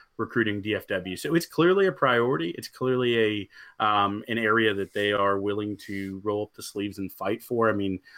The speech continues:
like I said, you, you said two. I mean, technically you call it two and a half. Jake Majors from Prosper, which, uh, folks in the D F W, you know, tweet at us, let us know, do you count Prosper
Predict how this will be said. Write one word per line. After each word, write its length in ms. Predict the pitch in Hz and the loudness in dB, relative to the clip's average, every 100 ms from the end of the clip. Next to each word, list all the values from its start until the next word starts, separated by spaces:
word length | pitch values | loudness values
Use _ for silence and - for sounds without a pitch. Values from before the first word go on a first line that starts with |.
| - | -6
like 100 | 110 | -4
I 20 | 95 | -2
said, 240 | 110 98 | -2 -2
you, 100 | 107 | -2
you 120 | 143 | 2
said 240 | 151 120 104 | 4 2 0
two. 280 | - 131 117 | 4 6 6
I 40 | |
mean, 160 | 110 101 | 4 0
technically 340 | 131 131 117 | -4 0 0
you 160 | 110 104 | 0 2
call 160 | 113 | 2
it 120 | 110 - | 2 2
two 180 | 127 | 2
and 80 | 120 | 2
a 60 | 104 | 2
half. 280 | 104 113 - | 0 -2 -2
Jake 220 | 107 - | -6 -2
Majors 300 | 107 101 98 | -2 -2 -4
from 140 | 101 | -6
Prosper, 520 | - 104 104 - 110 | -2 2 2 0 -2
which, 260 | 104 101 - - - - - | 0 -2 -6 -14 -20 -12 -2
uh, 460 | 101 95 95 98 107 - - | 2 4 4 2 -2 -8 0
folks 260 | 110 - | 0 2
in 80 | 107 | -2
the 80 | 101 | 0
D 140 | 98 | 2
F 100 | 101 | 0
W, 400 | - 104 104 104 101 | 2 2 4 2 -2
you 120 | - 113 | -2 -2
know, 80 | 98 | 0
tweet 220 | 117 107 | 0 2
at 100 | 104 | 2
us, 140 | 101 | 0
let 140 | 110 98 | -2 -4
us 120 | - | -4
know, 140 | 101 | -4
do 80 | 95 | -4
you 120 | 104 | -8
count 280 | - 113 - | -6 -6 -6
Prosper 580 | - 104 101 - 107 | -2 -2 -2 0 0